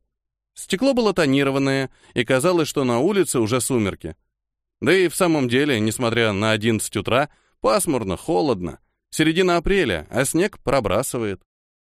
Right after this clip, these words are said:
Ладно, зима была почти как в Краснодаре. До Нового года газоны зеленели, можно теперь и потерпеть. Скоро установится.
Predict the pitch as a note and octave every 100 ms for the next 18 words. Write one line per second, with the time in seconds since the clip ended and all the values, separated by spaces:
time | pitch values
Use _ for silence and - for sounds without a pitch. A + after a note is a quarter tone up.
0 | _ _ _ - C3 G#3 F#3 A2 E2 _
1 | G#2+ A2 D#3 A3+ G#3 G3 E3+ - - D3+
2 | C#3+ - B2+ A#2+ B2 A2+ A#2 G2+ E2 -
3 | - G#2+ B2 D3+ G3 D#3 D3+ G3 C3+ A#2
4 | G#2+ F3 D3 A#2+ A2+ A2+ F3+ F#3 A2 -
5 | - - G3 G#3 D#3 G#2 B2+ C#3 A2+ G#2+
6 | F2+ F#2 F#2 - _ _ _ - - F#3+
7 | A3+ F3 C3 A2+ F#2+ E2+ D2 -